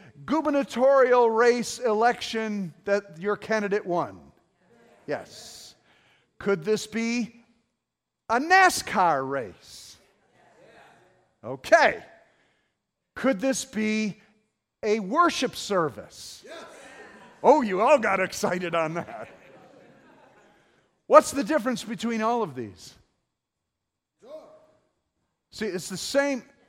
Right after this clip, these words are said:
Speaker 1: We see it all the time. Different kinds of joy, different kinds of level, different reasons for the joy.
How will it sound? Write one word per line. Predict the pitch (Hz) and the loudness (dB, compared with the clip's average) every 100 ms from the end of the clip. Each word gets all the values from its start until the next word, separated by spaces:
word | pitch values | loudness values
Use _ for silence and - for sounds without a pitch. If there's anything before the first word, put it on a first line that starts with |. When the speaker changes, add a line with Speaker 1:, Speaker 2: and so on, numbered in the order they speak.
| _ | _
Speaker 1:
We | 190 208 | -8 -6
see | - - 311 | -6 -2 2
it | 247 | 4
all | 214 247 294 | 6 6 4
the | 294 | 4
time. | 285 226 269 214 120 - _ _ - _ _ 170 160 156 156 _ _ _ _ _ _ _ _ _ _ _ _ | -2 -4 -2 -4 -6 -12 _ _ -20 _ _ -20 _ _ _ _ _ _ _ _ _ _ _ _ _ _ _
Different | 135 202 214 208 | -4 -4 -4 -4
kinds | 208 208 190 | -2 -2 -4
of | 202 | -8
joy, | 165 202 220 | -4 -2 -2
different | 175 185 202 185 | -4 -6 -8 -4
kinds | 196 208 185 | -2 -2 -4
of | |
level, | 190 190 214 202 160 | -2 0 -2 -4 -6
different | 214 - 220 196 | -8 -6 -8 -8
reasons | 156 214 240 160 175 160 | -6 -4 -2 -4 -8 -10
for | - 170 | -12 -12
the | 160 | -12
joy. | 127 170 160 160 | -8 -2 -2 -2